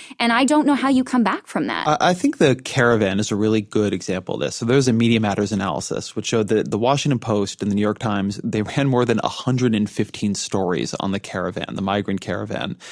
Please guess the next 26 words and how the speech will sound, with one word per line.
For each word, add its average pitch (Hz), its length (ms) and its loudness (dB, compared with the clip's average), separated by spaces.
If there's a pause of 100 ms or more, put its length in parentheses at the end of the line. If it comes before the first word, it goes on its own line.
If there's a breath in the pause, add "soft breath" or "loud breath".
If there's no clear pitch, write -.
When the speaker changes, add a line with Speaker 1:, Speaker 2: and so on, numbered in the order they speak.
(260 loud breath)
Speaker 2:
in 117 160 0
the 95 320 2
week, 110 340 0
a 87 80 2
couple - 300 -2
weeks 95 160 -4
before - 240 -8
the 87 100 -6
election. - 540 -6 (440 loud breath)
And 151 200 2
there's 208 140 6
just, 226 120 4
like, 160 200 2
there 160 200 6
is 127 100 4
no 117 380 6
world - 640 2
under 113 240 2
which 104 460 0 (300)
that 110 360 2
is 120 100 -2
that 104 180 2
important 104 440 -4
of 85 80 -6
an 80 80 -10
issue, - 280 -6